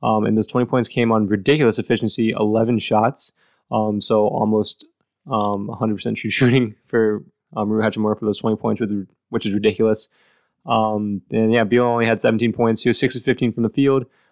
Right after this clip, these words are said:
um, four or five from the free throw line, so seventeen points coming on, um, what is that, twenty, seventeen and a half shooting possessions, so below fifty percent true shooting night for him. Um, not his best night, <laughs> obviously, um, but it's okay. That's gonna happen over the course of a seventy-two game season,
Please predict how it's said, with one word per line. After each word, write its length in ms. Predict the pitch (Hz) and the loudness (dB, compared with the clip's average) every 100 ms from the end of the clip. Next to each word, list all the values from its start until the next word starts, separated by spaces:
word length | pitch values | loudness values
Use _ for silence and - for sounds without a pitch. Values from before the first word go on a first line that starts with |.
| - | -4
um, 360 | 117 113 107 107 | 0 2 0 -4
four 220 | - 180 | 0 2
or 40 | |
five 180 | 151 139 | 4 2
from 100 | 131 | 0
the 60 | 113 | 0
free 100 | 117 | 0
throw 120 | 120 | 2
line, 200 | 117 117 | 2 0
so 240 | 120 110 | 2 2
seventeen 380 | 101 123 113 120 | 4 0 0 -2
points 240 | 113 110 | 0 -2
coming 320 | - 113 110 107 | -2 -2 -2 -2
on, 440 | 107 104 104 95 _ _ _ _ _ _ _ _ | 0 0 0 -4 _ _ _ _ _ _ _ _
um, 680 | 127 107 104 101 98 98 95 - _ | -2 0 0 0 -2 -4 -8 -14 _
what 160 | 113 107 | -2 0
is 60 | |
that, 240 | 98 98 - | 2 0 -4
twenty, 360 | - 113 110 | -2 0 0
seventeen 380 | - 123 117 123 | 0 0 0 0
and 80 | 107 | 0
a 20 | |
half 120 | 113 | 0
shooting 200 | - 117 | 0 -2
possessions, 420 | 107 113 113 117 - | 0 0 2 0 0
so 200 | 110 101 | -2 -4
below 240 | 117 120 | -4 -4
fifty 180 | 117 120 | -4 -8
percent 320 | 95 113 107 | -8 -10 -8
true 160 | - 110 | -2 0
shooting 240 | 117 107 | 2 2
night 160 | 110 104 | 2 0
for 100 | 104 | 0
him. 280 | 110 104 - _ _ _ - | 0 -2 -6 _ _ _ 0
Um, 300 | 110 104 107 | 2 2 2
not 260 | 107 104 | 2 0
his 400 | 110 107 101 - _ - | 2 2 2 -2 _ -2
best 200 | 120 113 | 0 2
night, 220 | 113 110 | 2 2
<laughs> 40 | |
obviously, 640 | - - 117 110 120 110 110 - | 2 4 4 4 2 0 -2 -4
um, 360 | 107 101 98 - _ _ | -2 -2 -4 -8 _ _
but 220 | - 120 - | 2 2 2
it's 160 | 113 | -2
okay. 240 | 110 110 104 | 0 2 4
That's 180 | 107 - | 2 2
gonna 160 | 113 | 0
happen 240 | 110 104 110 | 0 0 0
over 160 | 104 | 0
the 80 | 104 | 0
course 240 | - 113 | 2 2
of 60 | 117 | 2
a 40 | |
seventy-two 460 | 107 - 110 113 117 | 0 2 2 2 2
game 140 | 113 | 2
season, 340 | 107 117 107 | 2 0 0